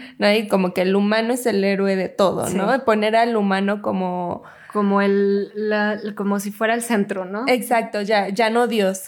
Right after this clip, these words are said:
Speaker 1: Ujú.
Speaker 2: sino el humano. Pero
Speaker 1: El
Speaker 2: bueno.
Speaker 1: ser humano.
Speaker 2: <laughs>
Speaker 1: Así es.
Speaker 2: Ajá.
Speaker 1: Y entonces, pues, es-, esto comienza a dar estos cambios en Francia y, y la economía incrementa.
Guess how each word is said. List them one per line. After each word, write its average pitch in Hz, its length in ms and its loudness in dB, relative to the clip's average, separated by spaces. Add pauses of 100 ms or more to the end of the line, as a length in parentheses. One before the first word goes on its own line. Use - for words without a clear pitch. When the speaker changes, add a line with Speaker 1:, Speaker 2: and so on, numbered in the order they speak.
(120)
Speaker 1:
Ujú. 214 120 -6
Speaker 2:
sino 190 800 0
el 214 240 2
humano. 202 480 0
Pero 202 160 4
Speaker 1:
El 185 60 2
Speaker 2:
bueno. 190 160 2
Speaker 1:
ser 196 160 -10
humano. 240 180 2 (340)
Speaker 2:
<laughs> 339 300 -2
Speaker 1:
Así 202 340 -6
es. - 40 -6
Speaker 2:
Ajá. 233 420 0 (180)
Speaker 1:
Y 262 80 -2
entonces, 330 380 2
pues, 302 140 2
es-, 294 280 -6
esto 311 460 2
comienza 240 420 2
a 254 40 2
dar 247 100 0
estos 247 360 -4
cambios 214 460 -4
en 185 160 -4
Francia 190 540 -4
y, 170 520 -4 (380)
y 180 520 2
la 180 100 2
economía 190 640 2
incrementa. 175 1200 0